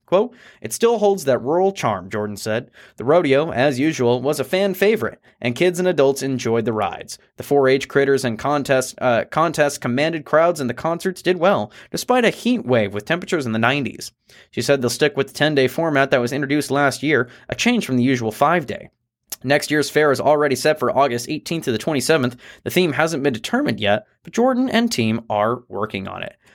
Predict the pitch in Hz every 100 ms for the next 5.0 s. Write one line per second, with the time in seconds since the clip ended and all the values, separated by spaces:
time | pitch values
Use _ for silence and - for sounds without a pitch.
0 | - _ 131 101 - 131 - 190 220 156
1 | 147 147 139 135 127 127 127 123 - 110
2 | - 127 123 117 107 - - 151 151 151
3 | _ _ _ 110 110 110 110 127 123 120
4 | 113 117 113 - 113 117 113 110 110